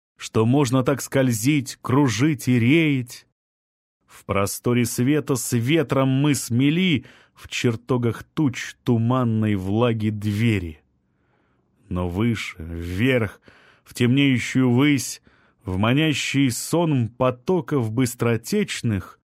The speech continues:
куда и лучшим из орлов не вознестись, легко поднялся я и робко подступил к подножью лестницы, ведущей в бесконечность.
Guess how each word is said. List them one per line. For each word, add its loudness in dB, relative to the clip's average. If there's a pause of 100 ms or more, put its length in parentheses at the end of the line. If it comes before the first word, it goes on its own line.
(240)
куда 0
и 4
лучшим 0
из 0
орлов 2
не 0
вознестись, -2 (440)
легко -4
поднялся -2
я -2 (580)
и -4
робко -2
подступил -4 (480)
к -20
подножью 0
лестницы, 0
ведущей -2
в -2
бесконечность. -2